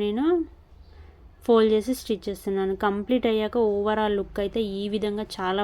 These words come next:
బాగా టర్న్ అవుట్ అయింది. మీకు ఎవరికైనా ఇలాంటి డ్రెస్సెస్ కస్టమైజేషన్ కావాలి అనుకుంటే నాకు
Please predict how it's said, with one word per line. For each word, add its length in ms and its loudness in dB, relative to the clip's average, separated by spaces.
బాగా 220 -2
టర్న్ 260 -2
అవుట్ 200 -4
అయింది. 340 -2
మీకు 320 2
ఎవరికైనా 460 -2
ఇలాంటి 360 -4
డ్రెస్సెస్ 420 -8
కస్టమైజేషన్ 760 -6
కావాలి 420 -4
అనుకుంటే 500 -6
నాకు 200 -2